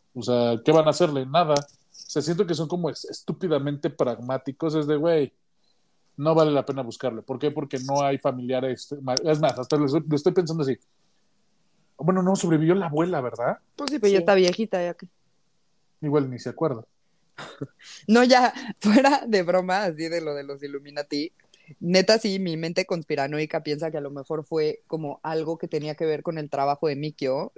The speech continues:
Speaker 2: y como es una empresa así cabroncísima,
Speaker 3: Ujú.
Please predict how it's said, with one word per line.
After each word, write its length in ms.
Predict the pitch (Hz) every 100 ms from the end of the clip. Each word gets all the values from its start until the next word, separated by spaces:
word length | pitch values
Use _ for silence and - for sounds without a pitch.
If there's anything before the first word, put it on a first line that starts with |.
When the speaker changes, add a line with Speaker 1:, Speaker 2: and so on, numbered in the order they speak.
| -
Speaker 2:
y 160 | 143
como 240 | 143 143 147
es 120 | 147
una 120 | 175
empresa 360 | 147 - 151 151
así 360 | 151 151 147 143
cabroncísima, 920 | 143 135 135 139 156 139 135 139 349 - _ _ _ _ _ _ _ _
Speaker 3:
Ujú. 400 | - 170 170 160